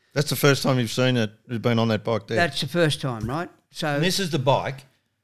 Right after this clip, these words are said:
Speaker 3: that both Andrew and Malcolm said, "No, we don't wanna ride that. It's a nail. We wanna ride the new ones."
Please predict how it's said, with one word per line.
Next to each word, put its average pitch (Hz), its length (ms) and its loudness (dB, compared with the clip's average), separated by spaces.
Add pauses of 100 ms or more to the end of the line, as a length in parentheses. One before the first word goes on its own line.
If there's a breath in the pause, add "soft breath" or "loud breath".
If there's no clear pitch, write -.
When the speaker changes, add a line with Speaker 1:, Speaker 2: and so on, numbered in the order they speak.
(160)
Speaker 3:
that 120 220 -12
both 117 360 -2
Andrew 117 460 -2
and 107 140 -4
Malcolm 110 340 -2
said, 104 240 -6
"No, 104 120 -6
we 101 100 -6
don't 98 100 -4
wanna 92 140 -6
ride 90 320 -6
that. 95 200 -6
It's - 140 -20
a 90 60 -14
nail. 92 500 -8 (240)
We 95 80 -20
wanna 92 180 -10
ride 90 200 -4
the 90 80 -10
new 92 180 -4
ones." 69 360 -16